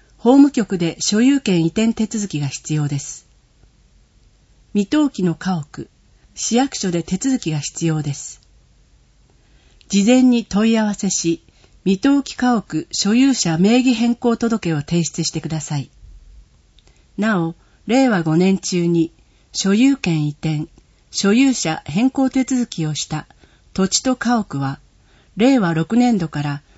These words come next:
新しい所有者に固定資産税などが課税されます。詳細は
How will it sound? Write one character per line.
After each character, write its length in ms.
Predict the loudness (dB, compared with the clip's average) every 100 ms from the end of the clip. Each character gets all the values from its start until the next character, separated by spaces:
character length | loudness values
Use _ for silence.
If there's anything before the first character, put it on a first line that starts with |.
| _
新 400 | -6 -2 0 2
し 260 | 2 0 -2
い 40 | -2
所 200 | 0 2
有 180 | 2
者 180 | 0 -2
に 180 | -2 -2 -6 _
固 180 | -8 -2
定 220 | 2 2
資 120 | 0
産 260 | 0 2 2
税 180 | 0 -2
な 140 | -2
ど 80 | -2
が 180 | -4 -8
課 120 | -6 -2
税 200 | 0 -2
さ 120 | -2
れ 120 | -4
ま 120 | -4
す。 240 | -6 -12 -20 _ _ _ _ _ _ _ _ _ _ _ _
詳 240 | -2 0
細 300 | 0 -2 -2
は 180 | -2 -4